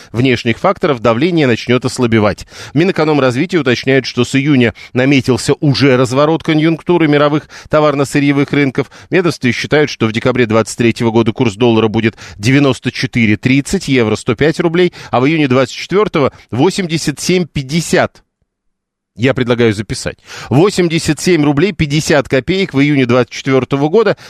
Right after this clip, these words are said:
прогнозирует Министерство экономического развития. Э, евро — девяносто семь рублей пятьдесят копеек. Виталий, правда, тут же написал: "Не будет никакого укрепления рубля, пока санкции, э, э,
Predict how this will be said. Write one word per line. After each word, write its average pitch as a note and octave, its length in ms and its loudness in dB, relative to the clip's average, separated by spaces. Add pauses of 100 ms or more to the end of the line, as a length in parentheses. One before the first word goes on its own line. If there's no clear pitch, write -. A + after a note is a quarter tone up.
прогнозирует C#3+ 640 0
Министерство C3+ 600 0
экономического A#2+ 640 0
развития. A#2 540 0 (260)
Э, A#2 160 2
евро — F#3+ 400 0
девяносто C3+ 500 0
семь F3 240 0
рублей C#3 280 2
пятьдесят C3 480 0
копеек. A2+ 380 0 (200)
Виталий, F#3 300 2
правда, E3+ 280 0
тут F#3 240 -4
же D3 160 0
написал: B2+ 460 0
"Не D3 120 0
будет C#3+ 260 0
никакого C#3 500 0 (200)
укрепления C#3+ 560 2
рубля, C3 300 2
пока B2+ 380 0 (160)
санкции, F3+ 640 -2
э, D3 560 4
э, C#3 340 2